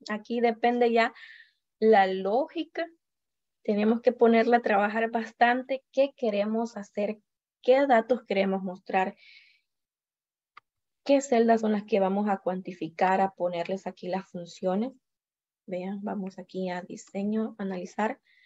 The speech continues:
lista de campos y acá en valores, aquí es importante la configuración que nosotros vayamos a establecer. ¿Qué queremos que haga? Si yo quiero que sume,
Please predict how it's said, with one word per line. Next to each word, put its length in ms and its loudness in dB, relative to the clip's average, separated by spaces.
lista 420 -2
de 140 0
campos 500 0
y 180 0
acá 480 0
en 300 4
valores, 580 4
aquí 260 -4
es 120 -2
importante 720 2
la 200 0
configuración 720 0
que 120 -4
nosotros 380 -6
vayamos 480 0
a 60 -6
establecer. 640 -12
¿Qué 100 -4
queremos 440 2
que 120 -2
haga? 360 0
Si 220 -6
yo 140 0
quiero 280 0
que 100 -16
sume, 540 4